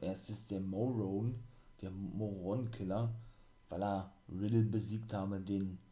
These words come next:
den Verlierer Riddle oder so. Moron-Killer? Wahrscheinlich auch bald neues Merch, ne, wenn man schon sowas macht, weiß ich nicht, was das heißen soll, also.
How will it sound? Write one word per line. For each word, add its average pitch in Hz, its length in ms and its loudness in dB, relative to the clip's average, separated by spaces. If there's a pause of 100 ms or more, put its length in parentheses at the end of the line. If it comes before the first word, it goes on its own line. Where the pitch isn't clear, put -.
(220)
den 98 140 -2
Verlierer 101 640 -2
Riddle 107 240 4
oder 87 160 2
so. 87 180 -2 (200)
Moron-Killer? 98 1200 2 (500)
Wahrscheinlich 90 440 -2
auch 113 160 0
bald 110 200 6
neues 110 240 4
Merch, 110 380 2
ne, 101 200 0
wenn 98 100 0
man 104 140 0
schon 104 140 -2
sowas 98 200 0
macht, 107 220 -2 (420)
weiß 92 220 2
ich 90 80 -2
nicht, 92 160 -2
was 85 120 0
das 87 120 -4
heißen 92 320 -2
soll, 85 120 -2
also. 87 360 0